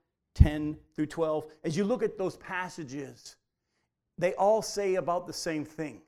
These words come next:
"Great is your reward in heaven. Your reward will be great." So, he knows your heart and why you do what you do.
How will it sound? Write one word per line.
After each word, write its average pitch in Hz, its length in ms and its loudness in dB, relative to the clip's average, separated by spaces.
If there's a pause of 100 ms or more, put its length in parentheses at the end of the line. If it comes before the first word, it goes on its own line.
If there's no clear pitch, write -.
(1600)
"Great 175 340 -2
is 151 160 -4
your 156 120 0
reward 135 420 -2
in 123 120 -10
heaven. - 380 -14 (920)
Your 175 160 2
reward 165 880 2
will 160 320 4
be 156 360 -6
great." 139 680 -4 (1400)
So, - 400 6 (1300)
he 220 180 4
knows 233 320 6
your 277 140 4
heart 180 380 2
and 175 160 0
why 202 180 2
you 190 200 -2
do 165 180 -2
what 147 200 -2
you 143 60 -4
do. 123 340 -8